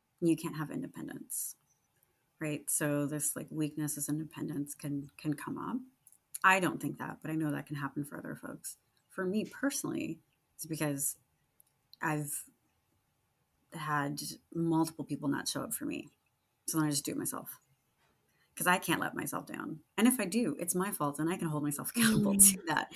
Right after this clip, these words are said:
Speaker 1: And
Speaker 2: Yeah.
Speaker 1: that is easier to take than saying, like, "Hey, um, will you come do X, Y, and Z for me,
Speaker 2: Mm.
Speaker 1: with me, around me, or whatever?"
Speaker 2: Mm-hmm.
Speaker 1: You know, um,
Speaker 2: Mm-hmm.
Speaker 1: I think also in softness comes a lot of vulnerability.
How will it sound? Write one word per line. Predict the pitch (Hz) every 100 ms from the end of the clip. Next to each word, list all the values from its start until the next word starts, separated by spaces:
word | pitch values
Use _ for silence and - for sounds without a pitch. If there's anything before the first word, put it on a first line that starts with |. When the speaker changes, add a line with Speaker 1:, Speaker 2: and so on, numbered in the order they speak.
| - - - -
Speaker 1:
And | 185
Speaker 2:
Yeah. | 185
Speaker 1:
that | 196
is | 190 170
easier | 180 160 160
to | 151
take | 156 151 -
than | 156 151
saying, | 151 147 143
like, | 147 -
"Hey, | - 175 165 160 156 151 151 _ _ _ 151
um, | 147 147 147 151 147 156
will | 156 151
you | 139 147 143 151 147 143
come | - 151 143
do | 143
X, | - -
Y, | -
and | -
Z | - - 160 _ -
for | - 156 147
me, | 139 147 151 135
Speaker 2:
Mm. | 233 208
Speaker 1:
with | 147 143
me, | 139 - - 143 - _ _ _ -
around | 160 143 165 -
me, | - - 78
or | -
whatever?" | 156 151 - 90 87 - _ 214
Speaker 2:
Mm-hmm. | 208 175 185 190 - _ _ _ -
Speaker 1:
You | 170 151
know, | 147 175 -
um, | 160 151 151 151 147 175
Speaker 2:
Mm-hmm. | 170 190 160
Speaker 1:
I | 151
think | 160 151 143 - - _ -
also | 165 160 156 156
in | 147
softness | 151 156 147 156
comes | - 151
a |
lot | 147 147
of | 143 147
vulnerability. | 156 156 156 151 151 - 101 160